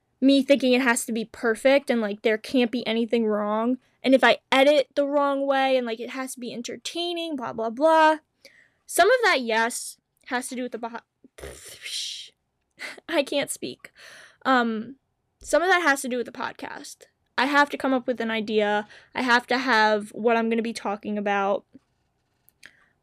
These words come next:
Um, but the editing part of podcasting is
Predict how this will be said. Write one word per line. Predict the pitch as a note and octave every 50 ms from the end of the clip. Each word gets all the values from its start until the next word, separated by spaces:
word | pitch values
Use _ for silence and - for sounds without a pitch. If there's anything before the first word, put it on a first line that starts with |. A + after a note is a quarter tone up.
| -
Um, | - B3 B3 A#3+ A#3 A#3 A3 G#3 - _ -
but | - B3 -
the | C#4 - -
editing | - G3+ A#3 C#4 D4 F#4 G4+ G4+
part | - - - F#4 F4+ F#4+ F#4
of | E4 -
podcasting | - - - A#3 A#3+ C4 - D#4+ E4+ E4 E4+ E4+ - - F#4 F#4 F#4 F#4 F4 D#4
is | C#4+ B3+ A#3+ - - - -